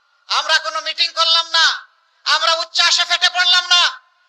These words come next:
আমরা আল্লাহ তাআলার শুকরিয়া আদায় করার জন্য সেজদায় পড়ে গেলাম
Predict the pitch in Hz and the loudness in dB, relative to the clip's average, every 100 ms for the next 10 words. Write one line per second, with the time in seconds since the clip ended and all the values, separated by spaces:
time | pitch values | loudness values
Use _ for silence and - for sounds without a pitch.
0 | _ - 302 311 320 311 330 320 311 302 | _ -4 -2 2 2 2 -2 0 0 0
1 | 311 320 302 302 294 294 294 285 285 269 | -6 -2 0 0 -2 -2 -4 -2 -4 -2
2 | 262 254 269 262 254 226 208 | -4 -2 -2 -2 -4 0 0